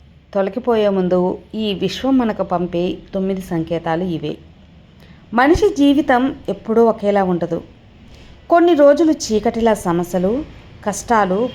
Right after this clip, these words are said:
బాధలు మనసుని నలిపేస్తూ ఉంటాయి కదా. కానీ ప్రతి చీకటి శాశ్వతం కాదండి.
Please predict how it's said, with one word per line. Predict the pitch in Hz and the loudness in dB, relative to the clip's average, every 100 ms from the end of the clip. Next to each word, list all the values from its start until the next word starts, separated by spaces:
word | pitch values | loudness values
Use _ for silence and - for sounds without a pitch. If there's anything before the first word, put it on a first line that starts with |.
| - 202 | -2 2
బాధలు | 196 185 175 202 294 - 208 | 2 2 2 0 -4 -4 0
మనసుని | 240 320 339 240 220 233 - 180 | 2 2 0 0 0 -4 -4 -6
నలిపేస్తూ | 165 214 190 - 185 | -4 -8 -8 -4 -4
ఉంటాయి | 175 180 175 | -2 -4 -4
కదా. | 180 269 370 - - - - - - - - - - | -2 -2 -4 -14 -20 -20 -20 -20 -20 -20 -20 -8 0
కానీ | 165 160 170 214 - - - - - 262 | 2 2 2 0 -8 -18 -20 -20 -6 0
ప్రతి | 269 277 392 403 - | 0 2 0 0 0
చీకటి | 262 269 330 320 226 240 - - | 0 2 0 0 -2 -4 -6 -6
శాశ్వతం | 202 180 - 220 196 185 | -2 -2 -4 -6 -4 -2
కాదండి. | 175 170 165 | -2 -2 -4